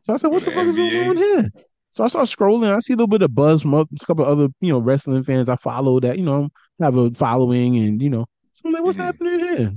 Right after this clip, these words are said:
Speaker 1: And I start seeing this one. Her name is, her name is Stephanie. I can't remember her, her, her Twitter name off top, so my fault. But she's showing, like, potential matchups for Jade Cargill in the W W E. And I'm like, "Well,
Speaker 2: Yes.
Speaker 1: what sparked that?" So I was like,
Speaker 2: Yes.
Speaker 1: "What's Sean talking about?"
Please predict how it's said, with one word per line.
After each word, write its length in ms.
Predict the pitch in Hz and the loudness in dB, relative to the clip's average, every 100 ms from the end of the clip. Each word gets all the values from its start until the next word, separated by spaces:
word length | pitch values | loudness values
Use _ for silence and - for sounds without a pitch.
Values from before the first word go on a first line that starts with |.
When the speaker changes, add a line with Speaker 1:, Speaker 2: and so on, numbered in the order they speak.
| 170 | -6
Speaker 1:
And 120 | 156 | -4
I 60 | |
start 240 | 170 190 175 | 0 0 0
seeing 160 | 170 | -2
this 160 | 135 147 | -2 -2
one. 340 | 147 175 190 - _ _ - | 0 -2 -2 -8 _ _ -6
Her 80 | 160 | -4
name 180 | 214 190 | -2 -2
is, 140 | - - | -4 -2
her 120 | 160 | 0
name 140 | 180 | 0
is 80 | 165 | -2
Stephanie. 440 | - 151 - 131 117 | -2 -2 -2 -4 -4
I 100 | 123 | -4
can't 180 | 160 | -4
remember 320 | 156 139 135 131 | -4 -4 0 0
her, 220 | 123 101 | 2 0
her, 300 | 107 104 107 | -2 -6 -6
her 160 | 104 95 87 _ | -6 -6 -10 _
Twitter 220 | 120 104 | -8 -4
name 180 | 104 95 | -4 -4
off 140 | 98 | -6
top, 280 | - 92 80 - | -10 -12 -14 -12
so 140 | 98 | -10
my 160 | 95 101 | -8 -8
fault. 260 | - 92 - | -8 -8 -8
But 200 | - 87 - _ _ _ _ _ _ - | -8 -8 -10 _ _ _ _ _ _ -20
she's 280 | - 165 170 | -8 -4 -4
showing, 540 | - - - 165 147 | -6 -16 -4 0 0
like, 200 | 131 120 113 - _ - | 0 -2 -6 -18 _ -12
potential 400 | 123 143 - 123 | -8 -8 -6 -6
matchups 440 | 113 113 - 92 | -4 -6 -8 -14
for 100 | - | -12
Jade 360 | 85 92 117 113 | -12 -6 -6 -6
Cargill 440 | - 117 117 98 | -6 -4 -4 -6
in 60 | 92 | -10
the 80 | 82 | -8
W 180 | 98 | -8
W 200 | 98 95 | -6 -4
E. 120 | 104 143 | -4 -4
And 80 | |
I'm 60 | 135 | -6
like, 100 | 135 | -4
"Well, 240 | 131 127 127 _ _ | -2 -2 -4 _ _
Speaker 2:
Yes. 460 | - 87 82 - - | -12 -8 -8 -10 -8
Speaker 1:
what 100 | 117 | -6
sparked 380 | - - 156 135 | -6 -2 -2 -2
that?" 240 | 127 160 - _ | -4 -4 -6 _
So 60 | 202 | -6
I 20 | |
was 60 | - | -2
like, 80 | 359 | -4
Speaker 2:
Yes. 100 | 427 | -2
Speaker 1:
"What's 140 | 415 - | -4 -4
Sean 180 | 381 202 | -2 0
talking 220 | 180 160 | 0 0
about?" 220 | 139 95 | -4 -6